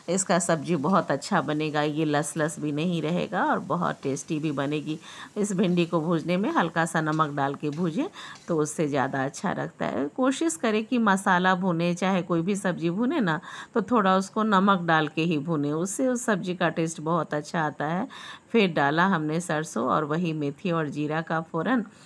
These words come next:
एक बार मैंने बताया था ना कि मैं एक फ़ोरन को कम से कम पन्द्रह दिन या एक महीने यूज़ करती हूँ, फिर चेंज करती हूँ।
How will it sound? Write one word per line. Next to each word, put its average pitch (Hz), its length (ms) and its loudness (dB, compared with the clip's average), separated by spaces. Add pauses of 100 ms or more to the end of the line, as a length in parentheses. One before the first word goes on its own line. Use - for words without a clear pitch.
(200)
एक 170 180 -2
बार 180 140 4
मैंने 202 320 2
बताया 202 420 0
था 269 180 0
ना 294 120 0
कि 302 160 -2
मैं 190 300 2
एक 180 600 0
फ़ोरन 165 300 2
को 170 120 -2
कम 156 200 -2
से 190 140 -2
कम 165 220 -2
पन्द्रह 160 420 0
दिन 160 240 -4
या 160 140 -2
एक 156 220 -2
महीने 156 260 -2
यूज़ 156 320 -4
करती 160 320 -6
हूँ, 170 140 -2
फिर 156 160 -2
चेंज 147 280 -6
करती 151 360 -4
हूँ। 196 160 -4